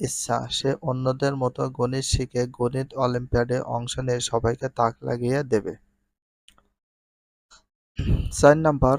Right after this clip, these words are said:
অনি তার সমস্যা সমাধানের সাহায্য পেতে পারে। এক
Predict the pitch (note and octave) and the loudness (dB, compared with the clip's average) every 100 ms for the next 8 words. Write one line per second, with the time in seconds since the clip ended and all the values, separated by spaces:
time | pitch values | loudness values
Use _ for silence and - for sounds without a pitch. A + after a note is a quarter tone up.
0 | D#3+ C#3 C3 C#3 C#3+ C#3+ C#3 - B2+ C3 | 0 0 2 2 0 0 0 0 0 0
1 | - C3+ - B2+ B2+ C3 C3 C3+ - B2 | 0 -2 -4 -2 -2 0 -2 -2 0 -2
2 | A#2+ C3 A#2+ B2 A#2+ A#2 A2+ C3 F3+ - | 0 -2 0 2 2 4 4 2 -2 -8
3 | _ _ _ _ _ _ _ _ _ _ | _ _ _ _ _ _ _ _ _ _
4 | _ _ - B2 | _ _ -2 -2